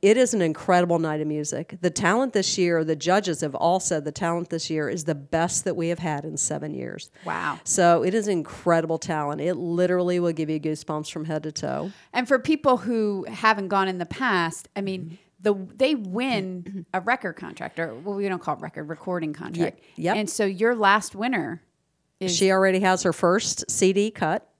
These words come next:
Speaker 1: And so she's, she'll be, actually, she'll be there promoting her C D. Um, and that is one of the most important pieces of the winning. And I will tell you, the, the contestants would say, if they were listening to this, they would say they do not do this for the competition.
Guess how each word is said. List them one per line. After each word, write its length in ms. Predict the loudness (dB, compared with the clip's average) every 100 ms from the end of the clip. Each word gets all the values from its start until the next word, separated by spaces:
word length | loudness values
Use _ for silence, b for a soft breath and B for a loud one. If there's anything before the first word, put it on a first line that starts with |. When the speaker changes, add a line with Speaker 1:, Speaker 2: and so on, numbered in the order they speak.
| _ -2
Speaker 1:
And 360 | 0 0 -2
so 220 | 0 -2
she's, 460 | 0 0 0 -2 -2
she'll 160 | 2 2
be, 140 | 4
actually, 400 | 2 0 -2 -2
she'll 180 | 0 0
be 140 | 2
there 160 | 2 0
promoting 560 | 2 4 4 4 0 -2
her 320 | -2 0 0
C 260 | 2 2
D. 300 | 2 0 -4 -12 B B B B B
Um, 340 | 2 2 2 0
and 220 | 0 4
that 180 | 2 4
is 260 | 2 2
one 180 | 2 2
of 60 | 2
the 60 |
most 240 | 2 0 0
important 560 | -4 2 2 2 -2
pieces 420 | -2 -2 0 -2 -2
of 120 | -2
the 80 | -2
winning. 420 | -2 -2 -4 -4
And 140 | -2
I 80 | 0
will 100 | -2
tell 180 | 2 4
you, 120 | 4
the, 160 | 2 0
the 180 | -2
contestants 640 | -4 -2 0 0 2 0 2
would 160 | 0
say, 320 | 2 2 0
if 100 | 0
they 100 | 0
were 120 | 2 2
listening 400 | 2 0 -4 -4
to 100 | -6
this, 200 | -6 -4
they 120 | -2
would 120 | -2
say 200 | 0 0
they 220 | 2 0
do 140 | 2 0
not 260 | 0 -4
do 160 | -4 -4
this 180 | -4 -6
for 140 | -6
the 80 | -8
competition. 720 | -8 -10 -8 -10 -8 -10 -14